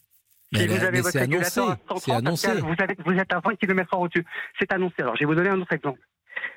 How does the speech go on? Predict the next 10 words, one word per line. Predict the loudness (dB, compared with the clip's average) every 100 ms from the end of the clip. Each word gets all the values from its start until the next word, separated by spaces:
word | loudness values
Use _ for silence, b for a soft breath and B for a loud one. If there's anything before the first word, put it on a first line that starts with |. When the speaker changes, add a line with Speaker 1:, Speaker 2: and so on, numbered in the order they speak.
| _
Speaker 2:
Quand | 0
vous | 0
faites | 0 -2 -2
Caen-Alençon, | -2 0 0 0 0 0 -2 -2 _ _ 0
Speaker 1:
Hmm. | 2
Speaker 2:
ça | 2
fait | -2 -2
cent | -2
dix | 0 -2
kilomètres. | -2 -2 0 -4 -10